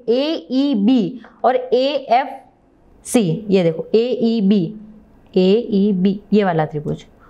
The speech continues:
और दूसरा मैंने लिया है ये वाला। ये दोनों ऊपर वाले त्रिभुज मैंने दोनों ले लिए।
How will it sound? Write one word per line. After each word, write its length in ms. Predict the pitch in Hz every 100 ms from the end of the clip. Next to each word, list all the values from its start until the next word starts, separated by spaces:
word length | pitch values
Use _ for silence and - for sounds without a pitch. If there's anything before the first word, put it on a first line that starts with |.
| -
और 80 | -
दूसरा 420 | 202 220 220 320
मैंने 220 | 339 254 214
लिया 260 | 196 196
है 200 | 247 - -
ये 180 | 196 160
वाला। 260 | 147 156 - _ - - - - - - - - - - - - - _ - 220
ये 100 | 240
दोनों 300 | 240 247 330 240 -
ऊपर 240 | 214 254 262
वाले 220 | 247 247
त्रिभुज 300 | 240 208 226
मैंने 220 | 226 226
दोनों 280 | 208 190 160
ले 100 | 151
लिए। 160 | 151